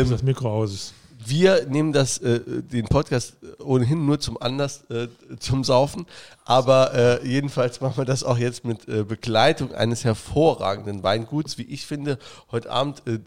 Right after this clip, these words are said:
Speaker 1: verköstigen wir einen, äh, Rosé trocken des, äh,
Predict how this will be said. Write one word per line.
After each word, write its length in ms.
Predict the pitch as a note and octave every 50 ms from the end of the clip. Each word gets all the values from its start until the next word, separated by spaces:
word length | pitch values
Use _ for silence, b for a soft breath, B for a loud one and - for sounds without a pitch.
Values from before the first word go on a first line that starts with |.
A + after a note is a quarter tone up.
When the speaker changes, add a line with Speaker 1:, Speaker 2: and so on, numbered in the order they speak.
| - C#3 C3 B2+ B2+ B2+ A#2+
Speaker 1:
verköstigen 640 | A#2+ - A#2+ G#2 - C#3 C3+ B2+ - - A2+ A2 G#2+
wir 240 | A2 A#2 A2+ - A#2+
einen, 380 | A2+ G2+ G2 G#2 G#2 A2 -
äh, 160 | - - G#2
Rosé 580 | G2+ G2 F#2+ G#2+ A2+ A2 G2+ A#2+ C3+ C#3 D3+ D3+ D3+
trocken 400 | - C3 B2+ B2+ B2+ A#2+ A#2 - _ A#2+ A2+ A2 - _ -
des, 240 | G#2 F#2+ - - - _
äh, 80 | A2